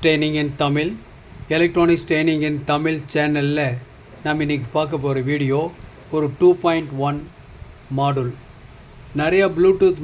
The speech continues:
மாடல் மார்க்கெட்டில் இருக்கு. But எல்லா Bluetooth மாடலுமே ரெண்டு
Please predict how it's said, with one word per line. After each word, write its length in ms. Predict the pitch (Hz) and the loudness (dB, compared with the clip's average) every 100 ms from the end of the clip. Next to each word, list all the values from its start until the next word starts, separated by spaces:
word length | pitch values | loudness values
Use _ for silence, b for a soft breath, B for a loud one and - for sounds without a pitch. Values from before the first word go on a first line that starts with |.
| 156 | 0
மாடல் 320 | 156 160 165 147 | 2 2 -2 -2
மார்க்கெட்டில் 480 | 143 143 160 147 139 | -4 -4 -6 -4 -2
இருக்கு. 300 | 139 135 139 185 208 - 143 | -2 -2 -2 -4 -6 -10 -8
But 180 | 151 147 147 | -4 0 2
எல்லா 200 | 175 180 151 | 4 2 0
Bluetooth 420 | 175 185 180 147 147 | -2 2 0 0 -2
மாடலுமே 480 | 147 139 139 151 180 180 - - - - - 139 | -2 0 -2 -2 -4 -6 -16 -20 -20 -20 -8 -4
ரெண்டு 280 | 165 180 | -2 0